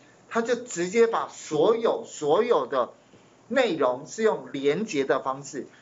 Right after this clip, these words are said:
然后它当然也会储存，但是它会存在一个 Power B I 伺服器。至于那在哪里，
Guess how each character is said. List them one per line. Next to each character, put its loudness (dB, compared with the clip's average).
然 0
后 0
它 -2
当 -2
然 -4
也 -2
会 -2
储 -2
存， -2
但 0
是 -4
它 2
会 0
存 -4
在 0
一 -12
个 -2
Power 2
B -2
I 0
伺 -2
服 -6
器。 -2
至 0
于 -4
那 4
在 0
哪 -4
里， -8